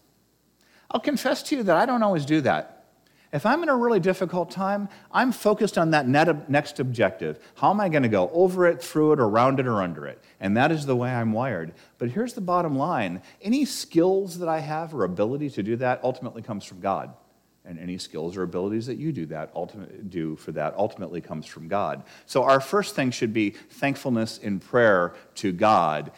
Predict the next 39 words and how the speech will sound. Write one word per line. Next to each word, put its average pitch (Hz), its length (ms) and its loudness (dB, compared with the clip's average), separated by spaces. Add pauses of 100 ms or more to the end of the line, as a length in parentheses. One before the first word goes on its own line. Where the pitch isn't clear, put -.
(140)
and 92 220 -2
then 101 380 2
looking 95 440 -4
at 85 160 -6
any 90 240 -6
other 85 300 -6
things 82 360 -10
beyond 76 500 -10
that. 58 340 -14 (840)
Now 151 200 8
in 147 100 4
Daniel 151 500 4
two - 360 6
twenty-three, 180 840 0 (260)
Daniel 220 380 0
thanks 208 340 -2
God 185 300 2
for 156 140 -2
giving 196 300 2
him 196 180 -2
the 165 80 -4
king's 202 420 -6
dream 180 460 -4
and 233 340 0
the 240 80 0
interpretation. 196 960 -8 (560)
If - 60 -20
you 226 80 2
remember 359 300 0
the 285 100 -4
story, 220 460 2
the 175 100 -2
king 254 300 -4
had 233 180 -2
a 190 60 -4
dream 202 340 -4
that 190 120 -8
disturbed 190 480 -4
him, 98 340 -2